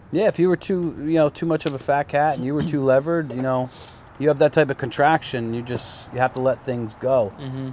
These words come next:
Speaker 1: And two thousand eight, for a lot of people, small business owners, when you have big overhead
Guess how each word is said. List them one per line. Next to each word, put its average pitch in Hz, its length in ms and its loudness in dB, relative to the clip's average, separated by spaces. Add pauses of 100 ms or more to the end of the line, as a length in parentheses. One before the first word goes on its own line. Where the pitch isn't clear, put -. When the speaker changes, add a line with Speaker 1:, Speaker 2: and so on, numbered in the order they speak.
(120)
Speaker 1:
And 117 120 -8
two 160 120 -2
thousand 135 360 2
eight, 143 160 -4
for 120 100 -6
a 110 40 -2
lot 113 160 2
of 107 80 -8
people, 123 440 -4
small 120 420 -2
business 123 360 -8
owners, 107 240 -8
when 104 100 -8
you 104 60 -8
have 110 300 -4
big 117 160 -4
overhead 113 500 -2